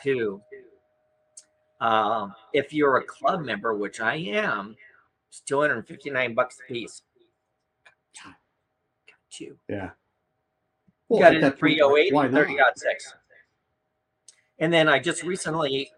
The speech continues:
Speaker 1: ordered a suppressor, and, um, the cool thing with that is, is that I'm talking to them about,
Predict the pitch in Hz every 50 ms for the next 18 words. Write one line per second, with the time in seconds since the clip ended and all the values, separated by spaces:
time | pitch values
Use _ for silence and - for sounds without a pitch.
0 | _ - 156 165 170 170 160 143 127 139 - - - 139 131 120 117 - - 113
1 | 98 - - 175 208 - - - 104 87 - - - - - _ _ _ _ _
2 | _ _ _ _ _ _ _ _ _ _ _ 139 127 127 127 127 123 123 123 120
3 | 120 120 113 113 113 113 - - - 131 117 117 113 113 113 107 107 104 101 98
4 | - - - - _ _ _ _ _ - - - _ - - - 240 233 214 -
5 | - 196 185 175 151 139 127 - - 143 143 143 151 143 127 120 113 104 113 117
6 | 113 104 - - - 127 127 123 120 120 120 110 107 - 127 127 123 127 - 147
7 | 135 117 - - 120 117 110 120 117 120 117 110 101 107 117 117 120 113 113